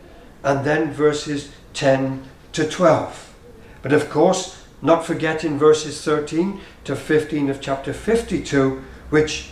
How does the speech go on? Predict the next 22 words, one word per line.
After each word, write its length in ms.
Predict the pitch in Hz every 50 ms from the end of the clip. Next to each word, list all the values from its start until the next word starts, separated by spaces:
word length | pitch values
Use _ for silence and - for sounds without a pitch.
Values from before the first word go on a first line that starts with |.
| - -
to 140 | - 151
me 420 | 151 160 185 170 139 294 320 285 - - - - - -
is 180 | - 160 147 -
the 200 | 147 143 151 139
important 760 | 135 131 - - - 151 147 147 147 160 151 143 - - -
introduction 880 | 143 143 139 - 139 127 117 139 135 - - - - 139 131 131 127 - - - - - -
into 400 | - 135 135 135 131 - 147 135
chapter 680 | - - - 127 127 - - - - 131 127 120 117 - - - - - - - - - -
fifty-three. 840 | - - - 151 151 147 - - - 127 117 - - 117 98 - - - - - - - - - - - - - - - - - -
But 260 | - 175 175 175 - - - - - - - - -
however, 680 | 185 190 196 - - 165 - 156 160 175 180 - - - - - - - -
or 180 | - 151 151 151
whichever 640 | 147 196 226 226 - - - 190 196 196 190 190 180
way 240 | 170 160 170 170 170
we 160 | 170 151 147
see 300 | - - - 165 165 160
the 160 | 151 151 -
chapter 600 | - - 151 151 147 - - 151 151 147 139 - - - - -
split 600 | - - - - - 139 151 170 185 180 - -
or, 260 | 165 165 165 - - -
or 140 | 151 151 151
divided, 800 | 147 143 139 120 135 165 202 233 - - 123 120 127 143 143 -